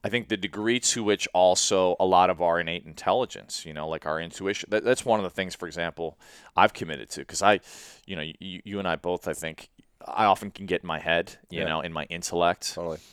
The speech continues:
Speaker 1: And while it can be a sharp knife, it can also be a knife that cuts me. <laughs> And one of the things I realize is there's profound intelligence in the heart and
Speaker 2: Hmm.
Speaker 1: in the gut, right? We call it, I mean, you just had Perlmutter on, you know? I mean, it's literally our enteric nervous system, our second brain.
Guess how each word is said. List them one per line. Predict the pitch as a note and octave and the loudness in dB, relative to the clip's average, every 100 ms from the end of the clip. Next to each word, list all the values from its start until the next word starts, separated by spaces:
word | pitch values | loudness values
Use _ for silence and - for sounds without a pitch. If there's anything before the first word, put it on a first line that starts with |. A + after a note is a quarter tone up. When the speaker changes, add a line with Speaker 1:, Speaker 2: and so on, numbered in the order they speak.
| - | 0
Speaker 1:
And | G#2 G2+ | 2 6
while | G#2+ G#2+ | 8 10
it | G#2 | 8
can | - F#2+ | 2 -2
be | F#2+ | -2
a | |
sharp | - - F#2+ F2 G2+ | 0 4 4 4 2
knife, | A2 F2 - - | 2 2 -4 -12
it | - | -6
can | A2+ | -2
also | F#2 E2+ F#2+ | 0 0 -2
be | F2 | -2
a | E2 | -2
knife | E2+ - | -2 -4
that | F2 | -6
cuts | - F2 - | 2 2 2
me. | G#2+ F#2+ - - G#3 C4+ - | 0 0 -2 4 12 12 12
<laughs> | - - - - | 4 -10 -10 6
And | A#2 A2+ F#2+ G2 F#2+ - - - | 10 10 10 8 6 -6 -14 0
one | B2+ | 2
of | B2 | 4
the | |
things | B2 G2+ | 2 4
I | |
realize | G2+ A2+ C3 G#2 F2 | 4 8 10 10 8
is | F2+ - | 0 -2
there's | G2+ | -2
profound | - - A2 - - G#2 A2+ B2 G#2+ F2 D#2 - | -2 2 2 2 4 8 10 8 6 2 -6 -12
intelligence | E2+ - E2 D#2+ D2 D#2+ C#2 C#2 - - - | -12 -2 0 0 -2 -8 -10 -8 -10 -10 -10
in | F2 D2 | -8 -8
the | |
heart | - D#2 D2+ - - - _ | -6 -4 -4 -4 -14 -18 _
and | E2+ | -8
Speaker 2:
Hmm. | D#2 | -6
Speaker 1:
in | |
the | C#2 | -8
gut, | - F#2 A#1+ - | 0 2 2 -4
right? | E2 F2 | -2 -2
We | E2 | -4
call | - F2 E2 | 0 2 2
it, | |
I | F2 | -4
mean, | D#2+ C#2+ | -10 -12
you | D2 | -10
just | E2 D#2+ | -6 -4
had | D2+ - _ | -4 -6 _
Perlmutter | - A#2+ G#2+ D#2 C2 | -6 0 0 0 -4
on, | A1 | -6
you | C2+ | -10
know? | C#2+ | -8
I | E2+ | -8
mean, | D#2 | -8
it's | D2+ - | -10 -6
literally | E2+ D#2+ D2+ | -6 -4 -4
our | D2 | -6
enteric | D2+ F2+ D#2+ F2+ | -6 -2 -2 -2
nervous | A2+ G#2 | -6 -4
system, | D#2 - B1+ | -6 -8 -10
our | C2+ | -6
second | - E2 - D2+ | -2 -2 -4 -4
brain. | F2 G2 C#2 | -2 -2 -4